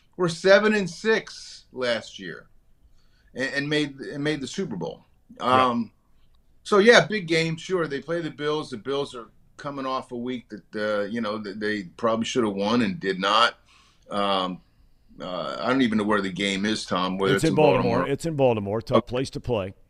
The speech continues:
Speaker 1: I, I think on, on paper, the Bills are better than, than, than the Ravens are, but you,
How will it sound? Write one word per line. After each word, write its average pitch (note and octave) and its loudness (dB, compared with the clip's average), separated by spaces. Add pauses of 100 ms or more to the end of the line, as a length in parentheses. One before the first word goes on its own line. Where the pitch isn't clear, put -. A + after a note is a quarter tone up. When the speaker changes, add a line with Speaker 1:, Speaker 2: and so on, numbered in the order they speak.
(720)
Speaker 1:
I, B2+ 2
I C3+ 10
think E3 2
on, D3 6
on B2+ 4
paper, C3+ 2
the G#2 -6
Bills A2+ -2
are A2 -4
better G#2+ 0
than, G#2+ -12
than, G#2 -12
than G2+ -4
the F#2+ -8
Ravens G2+ -2
are, A#2+ 2 (320)
but A2 4
you, A2 -2